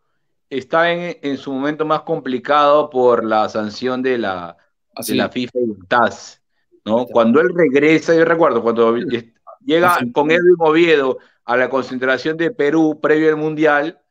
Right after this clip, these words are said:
Speaker 2: Ah, ¿sí?
Speaker 1: cuando lo perdonan, también vuelve con ese look. O sea, es un, creo que es un look de, de incertidumbre, ¿no? Es un look de,
Speaker 2: Incertidumbre.
Speaker 1: ¿no?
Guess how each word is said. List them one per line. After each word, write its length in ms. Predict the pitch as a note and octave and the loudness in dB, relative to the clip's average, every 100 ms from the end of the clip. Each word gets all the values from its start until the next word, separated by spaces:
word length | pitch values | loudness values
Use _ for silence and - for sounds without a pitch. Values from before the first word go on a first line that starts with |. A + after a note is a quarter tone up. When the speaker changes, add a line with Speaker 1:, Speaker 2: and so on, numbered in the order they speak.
| _ | _
Speaker 2:
Ah, 160 | - C#3 | 0 2
¿sí? 120 | C3+ | 2
Speaker 1:
cuando 160 | A#2 A2+ | 0 0
lo 120 | A2+ | -2
perdonan, 600 | A2+ A#2 C#3 C#3 D#3 A#3+ B3 _ _ _ _ _ | -4 -2 0 2 0 -2 -10 _ _ _ _ _
también 500 | B2 C3 D#3 D3 B2 | -4 -2 -4 -8 -16
vuelve 360 | C3 D#3 E3 D#3 | 0 2 4 2
con 180 | D3 D3 | 0 -2
ese 140 | D3 | -2
look. 260 | F3 C3 - | 0 0 -2
O 40 | |
sea, 160 | A#2+ F3 | -4 0
es 140 | A#3 A#3+ | 0 -2
un, 80 | B3+ | -8
creo 220 | - B3+ | -4 -4
que 80 | C4+ | -6
es 120 | A3+ | -6
un 120 | B3+ | -4
look 200 | B3+ B3+ | -2 2
de, 580 | C4+ G#3+ E3 C#3 C3+ G2 _ _ _ _ _ _ - | 4 4 4 4 2 0 _ _ _ _ _ _ -6
de 80 | C#3+ | -6
incertidumbre, 720 | D3 C#3+ C3+ E3 F#3+ A#2+ G#2 | -2 -2 2 4 4 2 -4
¿no? 200 | A2+ E3+ | -4 -6
Es 120 | E3 | -6
un 100 | F#3 | -2
look 160 | F#3 - | 2 4
de, 220 | G#3 F#3+ | 4 2
Speaker 2:
Incertidumbre. 500 | E3 - D#4+ A#3+ C4+ - C4 C#4 - - | 0 0 -4 -2 -2 -2 -2 -6 -6 -14
Speaker 1:
¿no? 180 | A#3+ C#4 | -4 -2